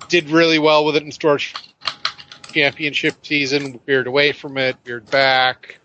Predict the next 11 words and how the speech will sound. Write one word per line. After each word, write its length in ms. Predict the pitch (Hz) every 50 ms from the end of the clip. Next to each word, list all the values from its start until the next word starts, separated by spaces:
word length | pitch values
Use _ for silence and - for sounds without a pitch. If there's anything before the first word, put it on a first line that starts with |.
| - - - -
veered 300 | 147 139 131 127 117 -
towards 340 | - 147 135 131 117 -
it. 160 | 135 127 120 - _ - - - - -
It's, 400 | - 160 151 - - - - - - - - - _ _ - - _ _
I 120 | 180 185
don't 300 | 165 202 214 220 240 -
know 360 | 196 190 185 175 160 151 143 143
where 300 | 127 143 147 147 147 147
I'm 160 | 143 143 143
going 400 | 135 131 135 131 131 131 131 123
to, 800 | - - 131 131 127 123 127 123 120 120 120 117 117 117 117 113